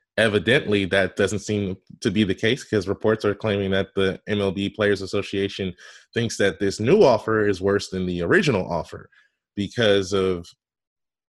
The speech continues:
it being so that although not so much of a, a heavy chunk of their money is gonna be getting cut,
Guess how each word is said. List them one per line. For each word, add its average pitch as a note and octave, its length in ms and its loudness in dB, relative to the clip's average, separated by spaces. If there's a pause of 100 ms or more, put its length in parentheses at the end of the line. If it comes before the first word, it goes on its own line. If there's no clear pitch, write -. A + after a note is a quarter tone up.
(160)
it G2+ 240 0
being G2+ 680 0 (380)
so G#2+ 600 2
that F#2 500 0 (520)
although A2 760 4 (380)
not G#2+ 320 0
so B2 160 0
much A2+ 240 0
of G2 100 -2
a, F#2+ 220 0 (100)
a F#2+ 100 0
heavy G#2+ 340 -2
chunk - 340 -4
of A2+ 100 0
their G#2 100 2 (100)
money G#2+ 140 0
is G2+ 80 -4
gonna F2+ 240 -4
be - 80 -8
getting F2 240 -6
cut, B2 400 0